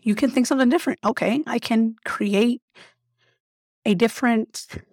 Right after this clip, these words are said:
uh, meal plan," or, "I know where I can go and eat healthy," or, "I know who to call when I need a gym buddy," <laughs> whatever that may look like for you.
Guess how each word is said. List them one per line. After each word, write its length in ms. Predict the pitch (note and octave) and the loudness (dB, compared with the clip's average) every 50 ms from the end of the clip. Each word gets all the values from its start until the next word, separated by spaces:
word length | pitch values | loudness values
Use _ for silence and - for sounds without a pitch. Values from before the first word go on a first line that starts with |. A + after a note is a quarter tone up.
| - - - - | -20 -20 -6 -4
uh, 220 | B3 G#3+ G#3+ G#3 | -2 0 0 0
meal 220 | G3+ G#3 G#3+ C#4+ D#4 | 0 2 2 0 0
plan," 360 | - - - - - G#3 F#3+ - - _ _ - | -2 -4 -4 -4 -6 -10 -14 -18 -20 _ _ -2
or, 420 | G#3 G3+ G3+ G3 F#3+ G#3 G#3+ A3+ - - - | 0 0 2 0 0 -2 -4 -6 -4 -2 0
"I 140 | G#3 G#3 | 2 2
know 220 | G#3+ A3 A#3 B3 B3 | 2 4 4 2 2
where 240 | A3 G3+ F#3+ G#3 G#3 | 2 2 0 0 -2
I 80 | G3+ | -4
can 200 | - - A#3 G#3+ | -4 -4 -2 0
go 220 | G3+ F#3+ F#3+ F#3+ G3 | 2 2 2 2 2
and 100 | F#3+ F#3 | 2 0
eat 160 | G3+ - G3+ | 0 -2 -2
healthy," 500 | A3+ C#4+ - - - - - - - - _ _ _ | -2 -2 -2 -4 -8 -10 -10 -12 -18 -20 _ _ _
or, 420 | C#4+ D4+ A3 G3+ F#3+ G3+ G3+ A#3 - _ - | -4 0 0 2 2 0 -2 -4 -4 _ 0
"I 100 | G#3+ A#3 | 2 2
know 360 | A#3 A3+ G#3+ G3+ G3+ G#3+ G3+ | 4 4 4 4 2 0 -2
who 220 | - - - A#3 | -4 -4 -2 0
to 80 | G#3 F#3 | 0 -2
call 360 | - - - B3+ B3 A#3+ A3 | -2 -2 -2 0 0 0 0
when 120 | G3 F#3+ F#3 | 2 2 2
I 60 | F#3 | 2
need 160 | G3+ G#3+ G3+ | 2 2 2
a 60 | A3 | 0
gym 260 | F#3 F3+ B3 C4+ B3+ | 2 4 4 6 4
buddy," 340 | G#3 G#3 - - - - _ _ | 4 2 -4 -8 -12 -16 _ _
<laughs> 60 | _ - | _ 0
whatever 320 | - A#3+ B3+ G#3+ - B3+ | 2 2 2 4 4 4
that 120 | B3 A#3+ | 4 4
may 100 | G#3+ G3 | 4 2
look 200 | G3 G3 F#3 - | 0 -2 -2 -4
like 160 | - - G#3+ - | -4 -6 -6 -8
for 80 | - | -10
you. 240 | - - - - | -10 -8 -8 -10